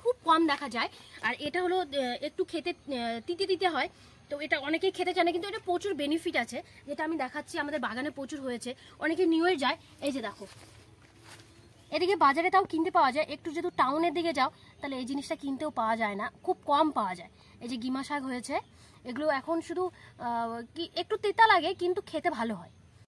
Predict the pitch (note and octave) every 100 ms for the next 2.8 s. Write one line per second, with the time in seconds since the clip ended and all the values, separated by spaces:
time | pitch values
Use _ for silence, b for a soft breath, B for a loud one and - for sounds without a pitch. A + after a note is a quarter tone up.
0 | - F4+ D#4+ D#4 D#4+ D#4 D4+ C#4+ C#4 C#4
1 | D4+ D4+ C#4+ - D#4 C#4+ C#4 D#4+ - b
2 | b - C4+ C4+ C4+ - D4+